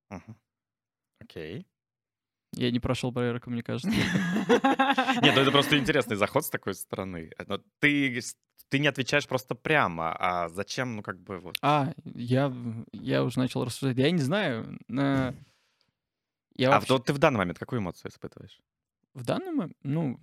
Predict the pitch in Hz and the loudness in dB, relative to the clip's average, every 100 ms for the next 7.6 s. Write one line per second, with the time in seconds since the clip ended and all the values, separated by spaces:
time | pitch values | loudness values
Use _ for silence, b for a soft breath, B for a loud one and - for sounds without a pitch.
0 | - 123 - 135 120 139 143 120 - 127 | -12 -10 -6 -4 -4 -4 -6 -8 -8 -4
1 | 127 151 143 143 131 117 _ _ _ _ | 0 2 2 0 -2 -4 _ _ _ _
2 | 87 78 - 80 - 127 123 117 87 98 | -4 -4 -8 -14 -4 0 0 -2 -10 -20
3 | _ _ _ _ _ _ _ - - 110 | _ _ _ _ _ _ _ -6 0 0
4 | - 101 123 135 123 117 101 - - - | 0 -2 -2 0 0 0 -2 -6 -10 -8
5 | - 92 87 85 85 104 101 110 107 104 | -4 0 0 0 0 -2 0 -2 0 2
6 | 95 87 95 80 82 - 113 - - 143 | 2 2 0 0 -4 -10 -10 -10 -8 -6
7 | 139 143 131 135 139 131 | -6 -6 -8 -10 -10 -14